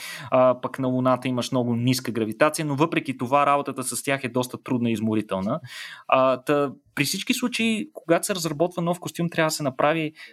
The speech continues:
компромис между ергономията, т.е. това колко му е удобно на астронавта да работи с него, и надежността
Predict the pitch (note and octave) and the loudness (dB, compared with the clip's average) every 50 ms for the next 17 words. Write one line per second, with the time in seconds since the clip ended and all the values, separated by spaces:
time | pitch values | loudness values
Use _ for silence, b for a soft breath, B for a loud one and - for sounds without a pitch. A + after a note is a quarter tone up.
0 | B _ - C#3 B2+ B2 D3+ E3 E3+ F3 E3 - - D3+ C#3 B2+ B2 C3 C3 A#2+ | B _ -2 -2 0 2 2 2 2 2 0 0 0 0 0 0 2 2 0 0
1 | A#2 B2+ B2+ C3 C#3+ D3 D3+ B2 A#2 - - - B2+ B2 B2 - B2+ B2+ _ _ | 0 0 0 2 2 2 0 -2 -4 -4 -2 -2 -2 0 0 -2 -2 -2 _ _
2 | - C#3+ C#3 C#3 - C#3+ C#3 B2+ B2 B2 - - B2+ B2 A#2+ A#2+ A#2 A#2 A2 A2 | -2 -2 -2 -2 -2 -4 -4 -4 -4 -10 -8 -4 0 0 2 2 2 0 0 2
3 | C3 C3 C3+ C3+ B2 A#2 A2 - - A#2 B2+ C3+ C3+ - - B2 A2+ G#2+ G#2+ G2+ | 2 2 2 0 -4 -4 -4 -6 -6 -2 0 0 0 0 -2 -2 -2 -2 0 0
4 | A2 A2 - - A2 G2+ - - G#2 G2+ A2+ D3+ E3 B B B B B B2 B | -2 -2 -2 -8 -8 -8 -4 -2 -2 0 0 -2 -4 B B B B B -4 B
5 | E3 E3 D#3+ D3+ C#3+ C3 C#3 C3 A#2+ B2+ A#2+ - - - F3+ F3 | 2 4 4 4 2 2 2 2 2 0 -4 -4 -2 -2 -2 -2